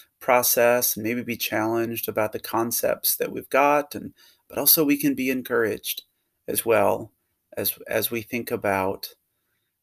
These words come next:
um, what, what God is at work doing, not just in the future, but, but in the present.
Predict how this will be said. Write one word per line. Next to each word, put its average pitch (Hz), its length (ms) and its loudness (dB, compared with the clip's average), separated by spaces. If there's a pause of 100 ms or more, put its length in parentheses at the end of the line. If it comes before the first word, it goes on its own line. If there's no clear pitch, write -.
(460)
um, - 480 -14 (460)
what, 127 280 4
what 143 280 4
God 123 420 4
is 110 400 0 (100)
at 113 160 0
work 120 420 -2 (120)
doing, 110 400 0
not 104 240 -4
just 113 240 -4
in 110 100 -6
the 101 80 -6
future, - 420 -8
but, - 360 0 (440)
but 123 280 4
in 127 140 2
the 120 60 0
present. - 600 2